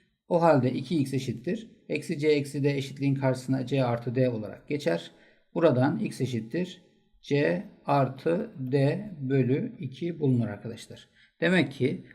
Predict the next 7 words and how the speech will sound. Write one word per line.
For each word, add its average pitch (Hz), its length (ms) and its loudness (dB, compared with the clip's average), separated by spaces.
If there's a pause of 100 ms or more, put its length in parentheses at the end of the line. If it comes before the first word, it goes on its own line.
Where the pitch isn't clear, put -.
(120)
A 156 260 10
E 139 200 4
ile 110 360 -2
B 147 60 4
E 117 280 4
açıortay 117 480 0
olduğunda 104 640 -4